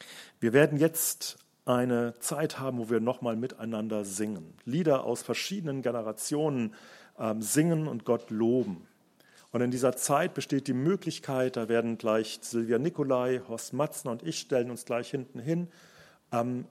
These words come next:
und wer das möchte, der kann zu einem von uns kommen und vielleicht hast du ein Anliegen, vielleicht hast du tatsächlich gerade einen Sturm,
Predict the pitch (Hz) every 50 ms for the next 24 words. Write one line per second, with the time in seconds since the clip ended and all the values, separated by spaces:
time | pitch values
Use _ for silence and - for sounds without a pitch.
0 | _ _ _ _ _ _ - 131 131 143 180 190 190 185 - 190 214 202 - -
1 | 131 120 117 117 - - 147 139 139 139 143 135 - - - 156 - 151 180 202
2 | 196 185 - 170 160 151 143 - - - - - 180 175 180 185 185 190 185 147
3 | 143 - - 156 151 143 190 202 - - - - 170 165 - - - 175 - -
4 | 143 139 143 - - 123 123 117 107 104 101 107 - 151 160 156 - 160 156 -
5 | - - 139 127 - - 170 160 - 143 - - - 131 120 120 120 - 113 113
6 | 117 - - - - 123 110 95 85 -